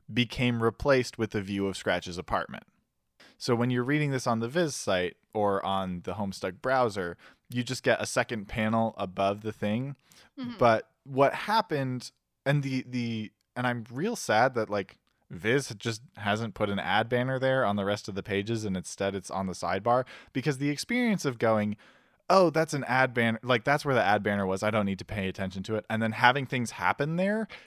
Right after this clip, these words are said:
Speaker 1: is a
Speaker 2: Yes.
Speaker 1: very good, like, like, it's a good, like, it's one of those things where Homestuck's like, "I didn't know it could do that, and now it's going to do it a lot," right?
Speaker 2: Oh,
Speaker 1: Like,
Speaker 2: yeah, yeah.
Speaker 1: it's, it's really cool to just, like,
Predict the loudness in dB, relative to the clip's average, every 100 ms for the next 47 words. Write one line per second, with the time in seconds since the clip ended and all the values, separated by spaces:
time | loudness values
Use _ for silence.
0 | -6 -2 0 0 0 2 4 4 2 -2
1 | -6 -12 0 4 6 6 4 -2 -18 _
2 | _ _ _ _ _ _ 0 0 0 0
3 | 0 -2 -6 -2 2 4 2 -2 _ -2
4 | 0 0 -6 _ _ _ _ -2 2 4
5 | 2 2 0 2 2 0 -2 -6 -6 -10
6 | -2 -2 -2 -10 _ _ 2 4 4 2
7 | 2 0 -4 0 2 2 2 0 2 2
8 | 2 -2 -4 0 0 0 4 4 4 2
9 | 0 4 4 4 2 0 -4 -8 -12 -6
10 | 0 0 -2 -4 -4 -6 -8 -4 -4 -2
11 | 0 0 -2 -6 -4 0 -2